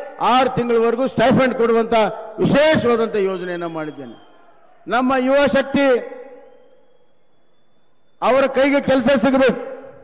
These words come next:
ಕೈಗೆ ಸಿಗದಿರುವಂತಹ ಯುವ ಶಕ್ತಿ ಬೇರೆ ಬೇರೆ ದಾರಿಯನ್ನು ಹಿಡಿಯಕ್ಕೆ ಸಾಧ್ಯತೆ ಇದೆ. ಅದನ್ನ ಮುಖ್ಯ ವಾಹಿನಿಗೆ ತಂದು ದುಡಿಮೆಗೆ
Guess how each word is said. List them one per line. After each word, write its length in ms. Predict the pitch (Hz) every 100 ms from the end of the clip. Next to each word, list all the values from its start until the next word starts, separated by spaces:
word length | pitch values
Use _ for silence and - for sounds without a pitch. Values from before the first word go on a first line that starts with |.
| - - - - _ _ _ _ _ _ _
ಕೈಗೆ 320 | 220 269 277 269
ಸಿಗದಿರುವಂತಹ 840 | 262 226 254 262 262 262 269 262
ಯುವ 100 | 262 269
ಶಕ್ತಿ 340 | 254 262 277 294 277 240 - - - - - _ _ _ _ _ 139
ಬೇರೆ 240 | 262 277
ಬೇರೆ 320 | 277 269 262
ದಾರಿಯನ್ನು 400 | 254 285 285 269
ಹಿಡಿಯಕ್ಕೆ 320 | 262 269 269
ಸಾಧ್ಯತೆ 440 | 247 247 269 262 262
ಇದೆ. 380 | 262 240 - - - - - - - - - _
ಅದನ್ನ 320 | 160 190 214
ಮುಖ್ಯ 380 | 190 220 247 269
ವಾಹಿನಿಗೆ 440 | 247 240 254 247 247
ತಂದು 460 | 240 240 233 175
ದುಡಿಮೆಗೆ 560 | 196 247 262 254 254